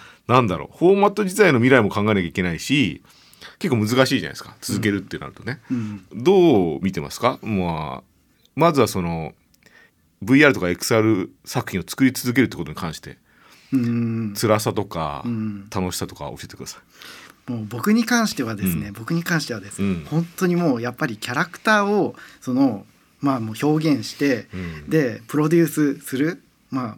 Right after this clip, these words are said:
Speaker 2: キャラクターだから自分の子ですよ、という手段としては、
Speaker 1: うん。うん。
Speaker 2: 今のところエックスアールを差し置いてないんですよ、
Speaker 1: うん。
Speaker 2: ベストで。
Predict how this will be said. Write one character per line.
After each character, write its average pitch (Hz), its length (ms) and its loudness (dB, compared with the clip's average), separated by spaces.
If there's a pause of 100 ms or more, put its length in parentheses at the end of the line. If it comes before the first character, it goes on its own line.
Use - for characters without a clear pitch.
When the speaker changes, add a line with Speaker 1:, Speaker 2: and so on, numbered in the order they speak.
(120)
Speaker 2:
キ - 100 -8
ャ 131 40 -2
ラ 147 60 -2
ク 139 60 -10
タ 151 80 -2
ー - 20 -2
だ 135 80 -6
か - 0 -
ら 113 60 -8
自 110 120 -8
分 127 120 -6
の 123 80 -8
子 127 100 -6
で 120 80 -6
す 117 100 -10
よ、 107 80 -12 (200)
と 196 120 4
い 202 200 6
う 123 180 0 (120)
手 180 120 0
段 151 260 2
と - 160 -12
し - 80 -8
て 143 240 0
は、 127 220 -2
Speaker 1:
う - 40 -6
ん。 - 20 -10
う - 20 -10
ん。 - 60 -18 (720)
Speaker 2:
今 202 200 2
の 240 80 4
と 226 140 -2
こ 226 80 0
ろ 214 100 4
エ 185 40 4
ッ 165 40 0
ク - 80 -10
ス - 100 0
ア 190 60 6
ー 180 40 4
ル 143 100 2
を 113 100 -2
差 113 140 -6
し 113 100 -2
置 127 100 0
い 117 40 -6
て 123 80 -2
な 135 140 4
い 127 60 2
ん 117 100 -2
で 101 80 -12
す - 100 -12
よ、 101 160 -12
Speaker 1:
う 101 80 -2
ん。 95 80 0
Speaker 2:
ベ 87 80 0
ス 80 100 -8
ト 107 160 -10
で。 104 140 -10